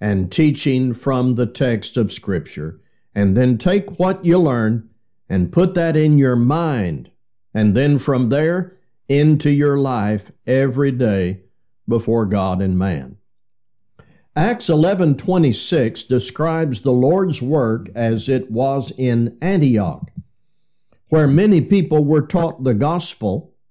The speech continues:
and it says, "The disciples were first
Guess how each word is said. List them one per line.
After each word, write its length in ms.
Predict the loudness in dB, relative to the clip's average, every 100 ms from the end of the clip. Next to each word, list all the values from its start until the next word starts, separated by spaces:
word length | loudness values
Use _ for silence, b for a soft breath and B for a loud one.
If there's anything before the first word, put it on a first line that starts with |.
| _ _ _
and 180 | 0 2
it 100 | 0
says, 680 | -2 0 0 0 -2 -6 -16 _ _ _ _ _ -2
"The 140 | 0
disciples 840 | 2 2 0 -2 -2 0 0 0 0
were 240 | 0 0
first 640 | 0 -2 0 0 -2 -10